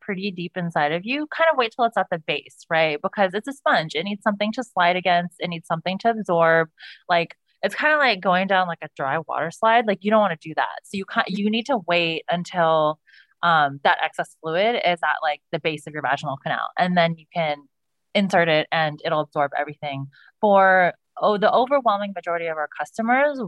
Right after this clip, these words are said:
one sponge is enough. Like, we didn't want to make it too drying. Like, we don't want to dry out your vaginal canal or for there to be any potential for any micro tears, kind of like when you use a super tampon on a light day. Like,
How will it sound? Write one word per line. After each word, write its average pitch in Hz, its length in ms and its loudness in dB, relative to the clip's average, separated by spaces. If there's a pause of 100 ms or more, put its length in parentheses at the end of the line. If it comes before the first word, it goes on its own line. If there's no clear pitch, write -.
one 165 300 0
sponge 156 360 -4
is 151 80 -14 (140)
enough. 196 220 0 (100)
Like, 175 180 0
we 196 100 -6
didn't 240 280 -2
want 170 340 0
to 185 100 -14
make 156 240 -10
it 156 300 -4
too 190 200 -8
drying. 117 420 -2
Like, 151 200 -8
we 190 80 -2
don't 208 220 2
want 185 320 2 (400)
to 202 120 -6
dry 165 500 4
out 156 340 -2
your 160 120 -12
vaginal 147 440 -4
canal 143 360 -4
or 147 200 0
for 151 80 -10 (220)
there 151 140 0
to 151 120 -12
be 156 160 -12
any 151 400 -8
potential 156 520 -6
for 147 280 -2
any 160 120 -4
micro 160 360 0
tears, 269 440 2
kind 180 160 -2
of 175 80 0
like 165 160 2
when 175 120 -8
you 165 80 -8
use 160 200 -8
a 143 60 -10
super 180 320 -8
tampon 233 460 0
on 175 80 -2
a 151 180 -2
light 135 220 -4
day. 214 240 0 (340)
Like, 165 160 -6